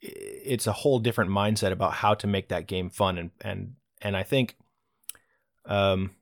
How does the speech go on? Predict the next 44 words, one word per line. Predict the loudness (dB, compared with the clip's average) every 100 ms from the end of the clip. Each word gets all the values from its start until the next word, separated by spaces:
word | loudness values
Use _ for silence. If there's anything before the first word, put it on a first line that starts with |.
| -8
I, | 4
I'll | 8
get | 8 8
into | 6
this | 2
in | 4 4
a |
little | 6 6
bit | 6 4
once | 2 2
I |
introduce | 0 0 -2
the | -2
game, | -2 0 0
but | 0 0 -2 _ _ _ _ _ _ _ _ _ _ _ _ -20 _
playing | 2 4 6
these | 6 6
on | 4
emulation | 4 2 4 2 2 0 -2 -6 _ -4
is | -2 0
not | 2 2 2
fun | 0
at | 4
all | 6 8 6 2 _ _ _ _ _ _ _ _ _ _ _
for | -10 0 2 4
that | 2 0 -4
specific | -2 0 0 -2
reason. | -2 -4 -4 -8 -6
And, | -4 -2
um, | 0 -2 -4 -10 -14
uh, | -12
yeah, | -6 -2
I'll | 0
get | 0
into | -2
that | -2
in |
a | -4
minute. | -4 4
But | 4
anyway, | 6 6 6 4 -8 -6
without | 2 8 8
further | 8 6 8
ado, | 8 6 6